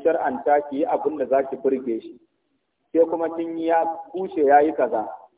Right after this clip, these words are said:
ba za ki bari ba tunda dan Allah kika yi. To, tunda kin yi ya kushe, in ba ki ba kuma yaya za a yi?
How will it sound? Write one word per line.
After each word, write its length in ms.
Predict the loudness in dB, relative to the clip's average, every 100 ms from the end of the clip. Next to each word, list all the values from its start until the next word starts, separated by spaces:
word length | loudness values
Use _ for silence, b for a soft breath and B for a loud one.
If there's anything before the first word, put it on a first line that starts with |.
| -2
ba 100 | 2
za 140 | 2 0
ki 80 | -2
bari 220 | -2 0
ba 120 | -2
tunda 300 | -2 -4 -2
dan 220 | 0 -2 -4
Allah 320 | -6 -2 -4 -4
kika 180 | -8 -10
yi. 100 | -10 -16 _ _ _ _ _ _
To, 120 | -2 -2
tunda 220 | -2 -4 -4
kin 200 | -4 -6
yi 40 | -2
ya 140 | -2
kushe, 260 | -2 -4 -4
in 80 | -2
ba 100 | -2
ki 120 | -2
ba 100 | -2
kuma 180 | -2 0
yaya 320 | 2 2 2
za 160 | 2 2
a 60 | 0
yi? 120 | -6